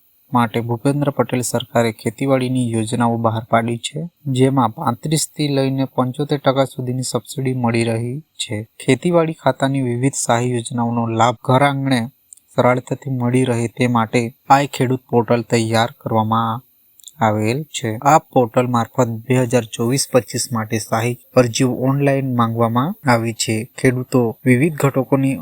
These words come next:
અંદર તાડપત્રી માટે અરજી કરી શકે છે. કોને લાભ મળશે? તો ખેડૂતો, ખાતેદાર જેના નામે જમીન હોય એ દરેક ખેડૂતને આ સહાયનો લાભ મળશે. શું લાભ મળશે? મિત્રો,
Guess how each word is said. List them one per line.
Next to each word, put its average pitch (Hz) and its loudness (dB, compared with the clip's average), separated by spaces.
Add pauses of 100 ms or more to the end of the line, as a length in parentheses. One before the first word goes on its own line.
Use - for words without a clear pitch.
(180)
અંદર 127 2 (120)
તાડપત્રી 123 0
માટે 120 0
અરજી 123 -2
કરી 117 -4
શકે 117 -2
છે. 110 -4 (180)
કોને 147 4
લાભ 127 -2
મળશે? 117 -2 (260)
તો 135 4 (120)
ખેડૂતો, 147 2
ખાતેદાર 123 0 (380)
જેના 127 4
નામે 127 0
જમીન 120 0
હોય 123 2 (420)
એ 123 4
દરેક 123 2
ખેડૂતને 123 0 (180)
આ 131 2 (120)
સહાયનો 117 2
લાભ 110 0 (160)
મળશે. 107 0 (200)
શું 143 2
લાભ 113 2
મળશે? 110 -2
મિત્રો, 131 0